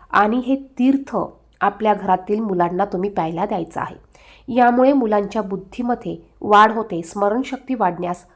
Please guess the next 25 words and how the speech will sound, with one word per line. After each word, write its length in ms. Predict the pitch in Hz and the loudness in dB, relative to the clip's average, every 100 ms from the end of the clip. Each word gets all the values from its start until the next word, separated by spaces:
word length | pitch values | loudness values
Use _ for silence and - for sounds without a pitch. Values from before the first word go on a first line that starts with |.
| _ _ | _ _
मदत 320 | 208 190 220 | -4 -2 -2
होते. 300 | 220 - 151 - _ _ - - - | -6 -14 -16 -16 _ _ -20 -14 4
त्यानंतर 520 | 254 277 269 285 294 | 6 6 4 2 2
गणपती 480 | 226 208 202 214 214 | 0 -4 -4 -6 0
बाप्पांची 640 | 196 190 196 190 208 190 | 0 0 -4 -4 -8 -8
नेहमीप्रमाणे 800 | 202 202 190 233 285 247 196 185 190 | -4 -4 -2 -2 0 0 0 0 -2
आपल्याला 260 | 190 185 185 | -6 -4 -4
पूजा 360 | 185 180 214 | -4 -4 -4
करायची 440 | 220 202 175 175 - | -4 -4 -4 -8 -6
आहे. 200 | 196 175 165 _ _ _ | -6 -6 -14 _ _ _
हळदी, 400 | 214 208 202 202 | 2 2 0 -6
कुंकू, 400 | 196 190 190 185 - | -4 -4 -2 -6 -4
अष्टगंध, 480 | 190 - 190 180 175 175 | -6 -4 -4 -2 -2 -4
चंदन, 400 | 208 185 175 165 160 - _ _ _ - | -4 -2 -2 -4 -6 -14 _ _ _ -6
धूप, 360 | 202 220 196 | 2 4 2
दीप 320 | - - 269 - | -4 -2 -2 2
दाखवून, 440 | 202 190 190 170 165 - _ - | -2 0 -2 -2 -4 -10 _ -2
अक्षदा 360 | 214 - 226 | -2 0 2
अर्पण 380 | 226 196 - 190 | 2 2 -2 -2
करून, 300 | 190 180 165 165 - _ | 0 0 0 -6 -18 _
एक 160 | 214 208 | -2 0
ग्लास 300 | 202 180 - _ - | 0 0 -2 _ -2
लाल 260 | 202 220 262 | 4 6 4
जास्वंदाचं 560 | 208 202 190 175 - | -2 -4 -4 -4 -4
फूल, 300 | 196 208 175 | -6 -4 -6